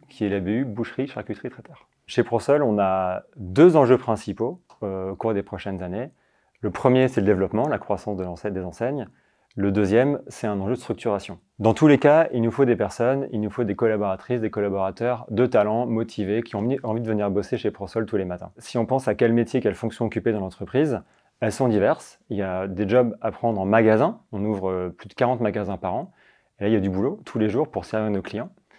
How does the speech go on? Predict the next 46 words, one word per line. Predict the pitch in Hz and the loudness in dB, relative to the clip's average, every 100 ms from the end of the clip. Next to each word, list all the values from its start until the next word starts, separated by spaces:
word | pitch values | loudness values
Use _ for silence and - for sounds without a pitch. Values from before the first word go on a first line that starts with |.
| _ - _ - | _ -20 _ -12
Euh, | 107 98 95 - | -10 -8 -8 -6
on | 104 | -2
a | 104 | 2
évidemment | 113 135 131 135 | 4 4 4 4
des | 127 104 | 0 0
postes | 127 123 - | 0 0 4
ouverts | 117 117 - - _ _ _ - | 4 4 0 -14 _ _ _ -6
dans | 104 | 2
les | 131 123 | 4 6
business | 120 110 104 104 | 4 2 0 -2
units, | 101 147 | -2 -4
sur | - 107 | -6 -8
des | 90 | -6
fonctions | - 90 104 | -8 -6 -6
d'achat, | 87 - 117 135 | -4 -2 0 -2
sur | 107 | -4
des | 92 | -8
fonctions | - 92 - 104 98 95 | -8 -12 -8 -6 -6 -6
industrielles. | 92 87 - 98 147 165 _ _ _ _ - | -10 -12 -8 -6 -6 -10 _ _ _ _ 0
Et | 117 | 2
évidemment, | 120 127 127 131 | 4 4 4 2
aux | |
fonctions | - 104 110 | -2 -8 -8
support | - - 117 104 | -8 -4 -2 -2
ici | 95 101 | -4 -10
au | |
siège, | 90 - 165 120 - _ _ _ - | -4 -2 0 -2 -10 _ _ _ -10
dans | 98 | -8
notre | 90 98 | -6 -10
très | - 165 | -2 0
beau | 139 | 2
siège | 127 131 110 | 2 0 -2
de | 98 | -4
Chaponnet, | 95 95 95 143 - | -6 -6 -6 -6 -6
à | - | -4
la | 110 104 | -2 -4
finance, | - 95 107 127 135 - | -6 -4 -2 -4 -4 -2
à | 117 | 0
la | 107 95 | 0 0
R | 95 113 131 | -2 -2 -4
H, | - | -6
au | - | -2
marketing, | 113 113 - - 113 127 139 | 0 0 -4 -6 -4 -4 -2
à | 131 | 0
la | 117 | 0
communication, | - 104 101 98 92 - 123 127 | 0 -2 -4 -4 -8 -8 -6 -6